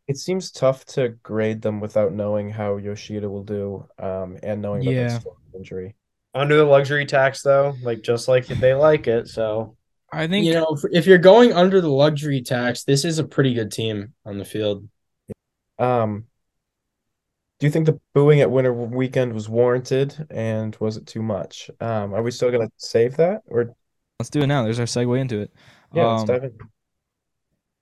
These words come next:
Speaker 2: so if you missed it, the Red Sox had winter weekend, which is their fan fest thing, uh, last weekend, and they had the whole panel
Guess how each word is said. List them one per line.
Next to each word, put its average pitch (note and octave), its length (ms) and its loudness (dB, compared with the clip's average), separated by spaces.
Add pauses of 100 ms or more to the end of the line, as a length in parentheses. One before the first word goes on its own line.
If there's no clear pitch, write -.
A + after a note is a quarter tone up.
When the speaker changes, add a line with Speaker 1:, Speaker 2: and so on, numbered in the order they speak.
Speaker 2:
so E3+ 420 6
if - 240 -4
you E3+ 100 0
missed D#3 300 0
it, D3+ 240 0
the C3+ 80 -4
Red C#3 180 0
Sox C3+ 300 -2
had C3+ 180 -2
winter B2+ 160 -4
weekend, A#2+ 540 -4
which A#2+ 180 -18
is A#2 120 -10
their A#2 120 -4
fan A2 280 -8
fest A2 340 -10
thing, A2 340 -10
uh, G#2+ 240 -12
last A2 320 -8
weekend, A2 460 -10 (400)
and B2 800 -4 (140)
they B2 220 -2
had B2+ 200 0
the B2+ 80 -2
whole C3+ 180 0
panel C3+ 640 -2